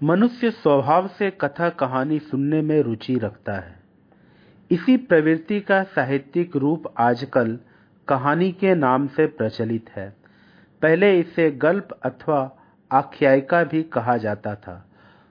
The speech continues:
परंतु अब साहित्य शास्त्र में इसे कहानी ही कहा जाता है। कहानी,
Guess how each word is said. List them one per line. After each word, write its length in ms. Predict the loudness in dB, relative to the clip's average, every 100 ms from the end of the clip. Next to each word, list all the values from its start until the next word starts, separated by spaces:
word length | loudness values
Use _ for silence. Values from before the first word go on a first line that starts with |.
| _
परंतु 420 | 0 0 0 0
अब 220 | 2 2 -2
साहित्य 560 | -4 -2 -2 -2 -4
शास्त्र 500 | -2 -2 -2 -4 0
में 280 | 2 2 -2 -14 _ _ _ _ -10
इसे 240 | 0 0
कहानी 580 | 0 -2 0 0 2 0
ही 100 | -2
कहा 320 | -4 -2 -2
जाता 340 | -2 -6 -8 -10
है। 240 | -10 -16 _ _ _ _ _ _ _ _ _ _ _ _ _ -20 _ _ _ _ -6
कहानी, 600 | -4 0 2 2 -2 -6